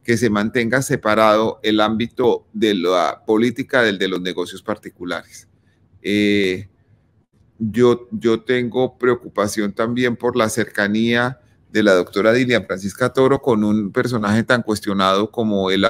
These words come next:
abogado Diego Cadena, y estoy investigando esto. Muchas gracias, señor. Le agradezco mucho, don Mario de Moya.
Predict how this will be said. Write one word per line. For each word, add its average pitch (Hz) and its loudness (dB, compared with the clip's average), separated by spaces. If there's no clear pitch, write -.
abogado 98 4
Diego 107 0
Cadena, 85 -4
y 107 -2
estoy 107 0
investigando 104 -2
esto. - -20
Muchas 131 0
gracias, 156 2
señor. 104 -4
Le 95 -2
agradezco 110 0
mucho, 131 -2
don 113 -2
Mario 107 2
de 117 2
Moya. 120 0